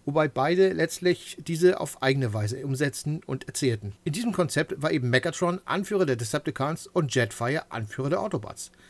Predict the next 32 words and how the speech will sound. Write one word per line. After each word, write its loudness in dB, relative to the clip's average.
Ein -2
erstes -2
Comic 0
wurde 2
geschaffen, 0
wo 0
eben 4
in -2
diesem -4
Katalog 0
ein -6
Auszug -6
zu -10
finden -6
ist. -8
Und -6
auch -2
der 2
Cartoon -2
wurde -2
so 0
begonnen. 0
Vom -2
Cartoon -4
ist -4
ein -2
Teil 0
des -6
alternativen -2
Openers 0
erhalten -4
geblieben -2